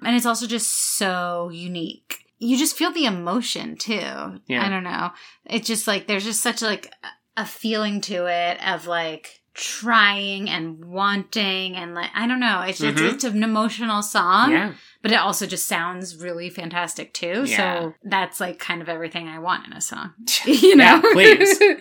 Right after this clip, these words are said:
Speaker 1: <laughs> Yeah, so ten Masquerade Revelers. A Gab and Dev fave.
Speaker 2: Wow.
Speaker 1: Apparently. It's
Speaker 2: Wow.
Speaker 1: pretty cool.
Speaker 2: Pretty cool.
Speaker 1: Listen along with us. You can check us out on Instagram at Tay to Z Podcast and give us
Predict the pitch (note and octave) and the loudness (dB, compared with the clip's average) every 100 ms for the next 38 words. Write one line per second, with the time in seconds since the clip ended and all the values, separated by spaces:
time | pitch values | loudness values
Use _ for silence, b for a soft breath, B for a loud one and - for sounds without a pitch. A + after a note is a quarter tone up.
0 | D4 E4+ F4+ F4 F4+ A#3+ G#3 B3+ B3 A#3+ | -6 -2 -2 0 0 0 0 -2 2 0
1 | B3 A3+ A3 - A3 G#3+ A3 F3+ G3 G3 | 2 -2 -2 -4 -4 -2 -2 -4 -2 -4
2 | F3 - - - - G3 E3 G#3 C4 C4+ | -6 -10 -10 -10 -6 -4 2 6 6 6
3 | C4+ G3+ F#3+ A3 C4 - - G3+ B3+ G#3+ | 2 2 4 4 4 0 -4 -2 0 -2
4 | F#3+ - C#3+ D3 G3+ A#3+ A#3+ G#3+ F#3+ A3 | -4 -6 -4 2 6 10 12 12 10 10
5 | A3 G#3 - E3+ E3 E3 _ _ - D#3 | 8 4 0 -10 -10 -14 _ _ -8 -4
6 | D#3+ A3 D3+ A#3+ C4 G3+ F3 E3 D#3 - | -2 0 -2 -2 -2 -4 -4 -6 -4 0
7 | F3+ F#3 E3+ - G#3 G3+ C#4 G4 D#4+ G3+ | 2 2 0 -4 -2 0 4 6 6 4
8 | G3 G#3+ A3 F4+ - B B G#3+ A#3 A#3 | 0 2 4 4 0 B B 0 2 4
9 | A#3 A#3+ A3+ G3+ F#3+ B3+ B3 C#4+ D4+ C#4 | 4 4 2 2 0 -2 -2 2 4 4
10 | F3+ - - A3 B3 G#3+ - - G3+ G3+ | 0 -4 -4 -2 -2 -4 -6 0 0 0
11 | B3+ B3+ - G3+ E3+ G3 G3 G3 | -2 -2 -4 -6 -4 -2 -2 -4